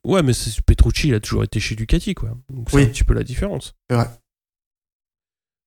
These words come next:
Speaker 1: C'est, c'est, c'est dans ce sens-là où je vois la différence. Mais, euh, tu vois, typiquement, euh,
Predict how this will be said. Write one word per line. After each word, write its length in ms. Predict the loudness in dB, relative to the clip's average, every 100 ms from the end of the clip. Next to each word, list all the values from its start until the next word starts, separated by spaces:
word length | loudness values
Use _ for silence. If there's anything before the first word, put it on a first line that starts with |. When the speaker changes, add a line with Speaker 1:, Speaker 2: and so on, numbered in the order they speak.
| -18
Speaker 1:
C'est, 680 | -6 -4 -2 -2 -4 -4 -6
c'est, 240 | -6 -6
c'est 180 | -4 0
dans 120 | 0
ce 100 | 0
sens-là 320 | -4 0 2
où 60 | 2
je 100 | 2
vois 120 | 2
la 100 | 0
différence. 500 | -2 -2 -2 -4 -2
Mais, 140 | 0
euh, 240 | 0 0 0
tu 140 | 0
vois, 100 | 0
typiquement, 640 | 0 0 0 2 0 2 2
euh, 260 | 2 0